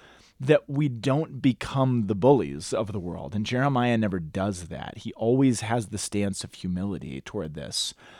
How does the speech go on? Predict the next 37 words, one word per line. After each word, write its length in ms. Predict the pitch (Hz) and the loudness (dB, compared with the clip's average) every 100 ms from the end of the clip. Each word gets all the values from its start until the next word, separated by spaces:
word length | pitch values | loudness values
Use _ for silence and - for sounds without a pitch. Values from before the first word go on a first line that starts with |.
| - _ 147 | -20 _ 4
to 120 | 233 | 6
the 80 | 233 | 6
point 380 | 151 202 165 | 4 2 4
that 160 | 143 139 | 4 6
he's 260 | 147 127 - | 6 0 -2
crying 380 | - 131 147 | -2 0 2
out 120 | 135 135 | 2 0
to 80 | 120 | -2
God 220 | 131 143 | -2 -4
saying, 160 | 120 | -4
"I, 100 | 107 120 - | -4 -6 -8
I 40 | |
didn't 240 | 156 165 | -2 0
want 160 | 117 127 | 2 0
to 40 | |
do 340 | 95 - 139 196 | -2 -2 -2 -2
this. 260 | 98 - 98 | -4 -8 -8
Like, 140 | 104 | -4
this 200 | 139 - | -2 4
is 240 | 160 151 | 4 6
not 240 | 185 165 196 | 2 0 8
what 180 | 175 151 | 10 10
I 80 | 143 | 8
signed 380 | - 147 135 | 6 4 8
up 180 | 160 185 | 8 6
for. 360 | - 98 60 - - - - | 0 -4 -4 -6 -12 -20 0
You 200 | 147 190 | 6 6
duped 460 | 151 190 262 - - | 6 4 4 2 0
me 260 | 196 180 | 2 4
into 260 | 202 262 214 | 2 6 6
this, 460 | 131 98 - - 127 | 6 0 -4 -6 -2
and 100 | 139 | 0
I 60 | |
let 180 | 139 165 | 4 4
myself 400 | 170 151 143 120 | 4 2 4 2
be 120 | 95 110 | 2 2
duped. 520 | 113 202 127 - | 6 8 8 4